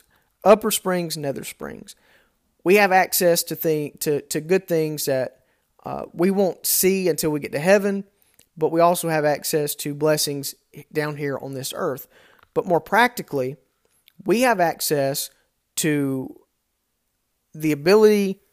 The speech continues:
to water this dry land that we may possess, that we can take, we can, uh, take water from the valley, from these nether springs, and we can go and water our dry land. But we have also been given direct access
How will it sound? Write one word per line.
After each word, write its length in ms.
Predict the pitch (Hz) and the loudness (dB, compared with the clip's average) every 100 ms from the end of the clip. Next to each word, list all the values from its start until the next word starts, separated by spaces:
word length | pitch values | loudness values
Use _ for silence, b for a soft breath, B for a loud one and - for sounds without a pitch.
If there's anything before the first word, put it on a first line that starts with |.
| _ - | _ -4
to 100 | 156 | -4
water 500 | 135 151 190 202 185 | 2 6 8 8 4
this 220 | 165 - | 0 -4
dry 300 | - 151 170 | 2 4 4
land 420 | 180 131 123 123 | 4 0 -4 -6
that 100 | 127 | -6
we 160 | 135 139 | -6 -6
may 240 | 139 139 | -2 -4
possess, 720 | 139 165 147 123 120 147 - - _ _ _ _ _ _ - | -4 -6 -2 -2 -2 -4 -10 -12 _ _ _ _ _ _ -10
that 320 | 156 151 131 | 0 0 2
we 140 | 156 | -2
can 160 | 156 139 | -2 -4
take, 500 | - 185 180 - - _ _ - | 0 2 2 0 -10 _ _ -6
we 160 | 160 | -4
can, 340 | 170 151 139 139 _ _ _ _ - | -2 -4 -6 -12 _ _ _ _ -16
uh, 160 | 52 - - _ _ _ _ _ _ _ | -16 -16 -20 _ _ _ _ _ _ _
take 220 | - 202 | 2 4
water 380 | 170 165 175 160 | 6 8 8 8
from 280 | 156 170 170 | 4 2 2
the 80 | 151 | 0
valley, 400 | 139 147 147 135 | 2 2 2 0
from 200 | - 156 | -4 -4
these 180 | 147 143 | -4 -2
nether 240 | 151 151 | -2 -2
springs, 380 | 139 - 135 135 | -4 -6 -8 -6
and 80 | 143 | -8
we 60 | |
can 120 | 151 | -4
go 380 | 147 151 151 139 b b b | 2 4 4 2 b b b
and 180 | - 139 | -10 -6
water 340 | 131 147 160 135 | 2 4 4 2
our 200 | 135 143 | -2 -4
dry 240 | 147 139 | -2 -2
land. 480 | 135 147 151 135 135 _ _ | -2 -4 -4 -6 -10 _ _
But 500 | 196 220 127 - - _ _ _ _ _ | 2 2 0 -8 -20 _ _ _ _ _
we 180 | 151 151 | -2 0
have 140 | 143 - | -2 -4
also 500 | 139 190 - 160 143 | -4 -2 -2 0 -2
been 200 | 139 139 | -2 -6
given 340 | 139 139 131 | -4 -4 -4
direct 360 | 127 127 165 - | -6 -2 -2 -2
access 680 | 135 135 - - 135 131 - | -6 -6 -6 -6 -6 -8 -12